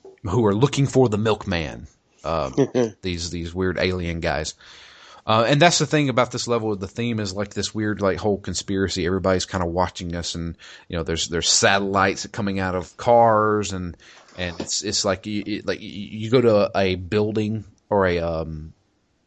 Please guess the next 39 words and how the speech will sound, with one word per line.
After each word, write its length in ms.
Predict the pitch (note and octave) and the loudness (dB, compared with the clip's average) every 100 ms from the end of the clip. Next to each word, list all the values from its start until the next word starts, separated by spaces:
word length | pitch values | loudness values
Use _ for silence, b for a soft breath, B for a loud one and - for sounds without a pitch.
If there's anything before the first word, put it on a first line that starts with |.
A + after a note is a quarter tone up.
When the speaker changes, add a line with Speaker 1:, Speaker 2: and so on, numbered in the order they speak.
| _ _ - | _ _ 0
Speaker 1:
or 120 | F2 | 0
a 20 | |
house 400 | E2 F#2 F#2 - | 2 2 0 -2
or 40 | G2 | -6
something 220 | - F2 | -8 -8
like 160 | F#2+ | -6
that, 280 | G2 F#2+ F#2 | -2 0 -2
and, 200 | F2 E2+ | -4 -8
like, 220 | E2 E2 | -6 -6
the, 320 | - E2+ D2+ - | -6 -4 -6 -8
the 200 | E2 F2 | -8 -6
blinds 480 | F#2 F#2 F#2+ G2+ G2 | -2 2 2 2 0
are 100 | - | 0
open, 260 | G2+ G#2 | 0 0
you 140 | G2+ G2 | 0 0
see 180 | - G#2 | 0 4
eyes 340 | G2+ G2+ G#2 | 4 4 2
peeking 340 | - - G#2+ | -2 -4 -2
at 260 | G2+ G2+ G#2 | -2 -2 -4
you, 160 | G2+ G2 | -4 -2
and 160 | E2 C#2+ B B B B | -4 -8 B B B B
there's 180 | G#2 | -2
constantly, 500 | - A2 F#2+ - F2 | 2 2 2 0 -2
like, 300 | G2+ G2 F#2+ G2+ | 0 2 0 0
uh, 220 | F#2 F#2 | 2 0
bushes. 640 | F2+ A2+ A#2 B2 A#2 G#2+ B B | 0 0 2 2 0 -2 B B
A 100 | G2+ | -2
camera 500 | G2 - B2+ C3 C#3+ | -2 0 2 4 6
will 140 | B2+ C#3 | 4 2
pop 400 | - C#3+ C3 B2+ | 4 2 4 2
out 260 | C3 C#3 | 0 0
and 120 | A2 | -4
be 80 | G#2 | -6
staring 580 | A2 - A#2 A2+ B2 B2+ | -4 -2 0 2 0 0
at 180 | C3 A2 | -4 -4
you, 340 | D3 D3 D3 - _ b b b b b | -4 -4 -4 -10 _ b b b b b
or, 380 | G#2+ G#2 G2+ | 0 2 2
uh, 200 | - G2+ G2 E2+ | 2 0 0 -6
somebody's 440 | - B2 A#2+ A#2 | -2 0 2 0